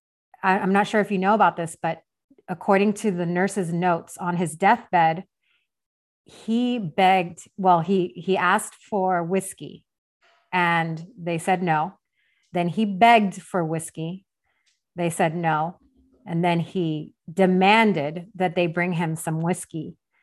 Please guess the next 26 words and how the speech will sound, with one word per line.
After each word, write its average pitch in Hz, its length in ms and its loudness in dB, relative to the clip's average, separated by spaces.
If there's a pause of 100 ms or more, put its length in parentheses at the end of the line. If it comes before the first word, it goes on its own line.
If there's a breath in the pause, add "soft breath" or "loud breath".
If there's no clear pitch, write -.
(260)
And 160 340 -2
both 180 240 2
his 170 200 -2
wife 180 540 2
and 170 260 -4
the 160 100 -4
nurses, 170 680 -4 (1120)
you 202 100 0
know, 160 220 0
they, 165 360 -2
they 170 120 0
denied 180 420 2
him. 160 420 -6
And 180 360 0
it's 208 220 -4
just, - 380 -6 (260)
to 220 120 -2
me, 226 320 4
that 196 260 2
story 196 580 -2
is, 160 260 -12 (600)
it's 190 180 -8
so 208 320 0
sad 208 460 2
that 180 180 -6
someone 180 520 -4